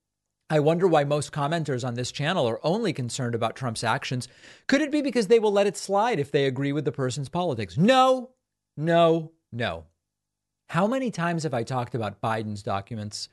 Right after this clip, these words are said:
and Hillary Clinton's documents at this point? Dozens and dozens. The reality is the facts are different. The way our correspondent Luke Beasley explained to some of those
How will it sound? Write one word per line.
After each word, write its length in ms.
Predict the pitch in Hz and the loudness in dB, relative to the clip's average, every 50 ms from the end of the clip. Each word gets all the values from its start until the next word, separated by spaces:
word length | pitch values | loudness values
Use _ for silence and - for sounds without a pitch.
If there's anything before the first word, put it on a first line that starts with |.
| _ _ _ _ _ _ _ _ | _ _ _ _ _ _ _ _
and 160 | - 139 131 131 | -2 0 2 4
Hillary 340 | 156 156 147 135 127 120 | 4 6 6 4 2 0
Clinton's 400 | - - 120 113 107 110 104 101 | -2 -4 -6 -6 -6 -8 -10 -6
documents 460 | - 107 98 95 - 107 95 90 92 110 | -6 -6 -6 -6 -8 -10 -12 -10 -12 -12
at 100 | 101 - | -10 -10
this 140 | 101 - | -10 -12
point? 300 | - - 113 98 90 - _ _ _ _ _ _ _ _ _ - 123 117 | -10 -10 -10 -10 -10 -12 _ _ _ _ _ _ _ _ _ -8 -4 2
Dozens 640 | 104 156 170 202 175 151 170 131 117 110 104 - - _ - | 4 6 6 6 4 0 -2 -4 -6 -6 -10 -12 -14 _ -10
and 200 | 117 117 117 107 | -10 -8 -4 -2
dozens. 580 | 131 131 127 101 98 80 87 - - - - _ _ _ _ _ _ _ _ _ _ - | -2 -2 -2 -2 -6 -12 -16 -18 -20 -20 -20 _ _ _ _ _ _ _ _ _ _ -8
The 240 | 131 131 131 170 170 | -4 0 2 4 4
reality 720 | 160 170 165 156 165 175 208 240 247 247 233 214 196 185 | 4 4 4 4 6 4 4 4 4 2 2 0 0 -2
is 180 | 175 165 139 123 | -2 -2 -4 -6
the 140 | 135 127 - _ _ _ | -8 -10 -10 _ _ _
facts 520 | - 175 180 190 196 190 - - - - - - | -4 -4 -4 -4 -6 -8 -10 -10 -10 -10 -8 -4
are 140 | - 139 135 | -4 -4 -4
different. 680 | 104 110 110 104 156 202 196 202 - 139 110 90 87 - _ _ _ | -4 -8 -4 2 4 4 4 2 -4 -8 -8 -8 -8 -14 _ _ _
The 220 | - 135 120 151 143 | -8 -2 2 2 2
way 260 | 135 139 156 170 196 | 4 4 4 6 6
our 140 | 202 214 202 | 4 2 0
correspondent 880 | - - 190 180 185 175 - - - - 160 160 165 160 156 160 - | -2 -2 -2 -2 -2 -4 -6 -8 -6 -4 -4 -4 -4 -4 -6 -8 -6
Luke 320 | 147 143 151 170 - _ - | -4 -2 -2 -2 -4 _ -4
Beasley 500 | 143 135 147 165 151 131 139 120 110 107 | -2 0 0 0 0 -2 -4 -4 -4 -4
explained 680 | 101 - - - - - 139 131 143 151 156 151 131 | -6 -6 -8 -8 -6 -4 -4 -2 -2 -2 -2 -2 -4
to 80 | 127 113 | -4 -4
some 260 | - - 135 131 131 | -4 -4 -2 -2 -2
of 160 | 131 117 113 | -2 -4 -2
those 400 | 120 127 120 120 120 120 113 113 | 0 2 2 2 2 0 -2 -6